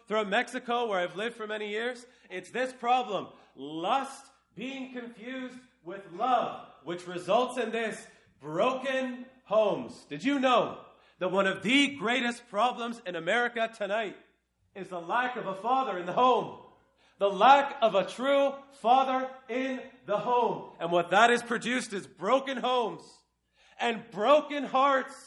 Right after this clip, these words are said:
and broken people on their way to hell.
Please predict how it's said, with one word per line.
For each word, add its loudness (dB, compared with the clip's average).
and -4
broken -2
people -6
on 0
their -4
way -6
to -4
hell. -2